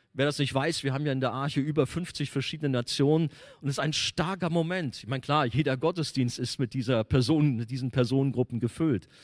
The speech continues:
Aber auch gerade beim Abendmahl wird deutlich, der Leib Christi kommt zusammen mit seinen ganz verschiedenen Schattierungen und wir dürfen gemeinsam das Abendmahl feiern. Was ganz Starkes ist das.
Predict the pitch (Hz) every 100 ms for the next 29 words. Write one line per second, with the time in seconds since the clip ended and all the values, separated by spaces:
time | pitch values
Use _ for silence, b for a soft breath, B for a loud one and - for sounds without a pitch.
0 | B - 170 175 - 190 196 165 143 185
1 | 214 156 143 139 135 156 190 151 - 147
2 | 151 202 - - 202 - - 156 - 175
3 | 196 - - 156 127 175 185 123 90 -
4 | b b b b b 113 139 127 131 120
5 | 139 156 - 139 - 165 156 139 - 123
6 | - 160 160 147 143 131 b b b b
7 | b - 120 131 131 131 135 123 123 131
8 | 151 143 113 98 90 104 - 120 131 110
9 | 95 90 98 87 85 82 76 _ _ _
10 | _ _ _ - - 110 120 - 110 120
11 | 101 - - - 80 -